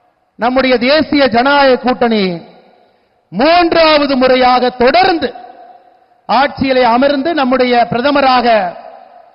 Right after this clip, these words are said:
மூன்றாவது முறையாக இந்த ஏழை தாயினுடைய மகன் தன்னுடைய வாழ்க்கை முழுவதுமே வறுமையை பார்த்து, வறுமையிலே யாரும் பிறக்கக்கூடாது,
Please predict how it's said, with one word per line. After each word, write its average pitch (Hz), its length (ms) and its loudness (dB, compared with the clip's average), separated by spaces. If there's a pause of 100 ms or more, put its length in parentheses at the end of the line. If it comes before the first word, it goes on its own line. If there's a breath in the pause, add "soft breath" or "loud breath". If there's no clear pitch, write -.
(180)
மூன்றாவது 320 760 0
முறையாக 214 720 0 (760)
இந்த 170 560 -4 (600)
ஏழை 196 560 -6
தாயினுடைய 156 540 -6
மகன் 139 340 -12 (2000)
தன்னுடைய 240 380 -2
வாழ்க்கை 285 520 0
முழுவதுமே 277 640 0
வறுமையை 285 580 0
பார்த்து, - 520 -2 (1300)
வறுமையிலே 285 600 0
யாரும் 269 400 2
பிறக்கக்கூடாது, 269 880 0